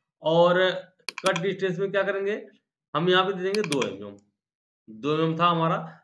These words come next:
हम दे देंगे यहाँ पे दो एमएम। stock हमारा दो एमएम का है और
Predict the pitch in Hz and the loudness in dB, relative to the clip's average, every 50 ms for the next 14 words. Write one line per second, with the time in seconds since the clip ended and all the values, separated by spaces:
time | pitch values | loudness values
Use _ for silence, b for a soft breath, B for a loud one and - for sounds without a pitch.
0 | B _ - 139 151 165 165 170 165 170 165 156 156 165 196 202 147 135 131 127 | B _ -8 -4 -2 -2 0 0 0 0 0 0 -2 -2 -4 -4 -4 -2 -2 -2
1 | 127 127 143 151 156 151 - - 139 135 127 131 139 143 131 135 143 151 156 156 | -2 -4 -6 -6 -8 -8 -6 -4 -4 -4 -4 -4 -4 -4 -4 -2 -4 -4 -4 -4
2 | 160 160 170 156 156 175 196 - B B B B B _ _ - 165 165 170 175 | -4 -4 -2 -2 -2 -4 -4 -8 B B B B B _ _ -4 0 2 2 4
3 | 175 180 175 | 4 2 0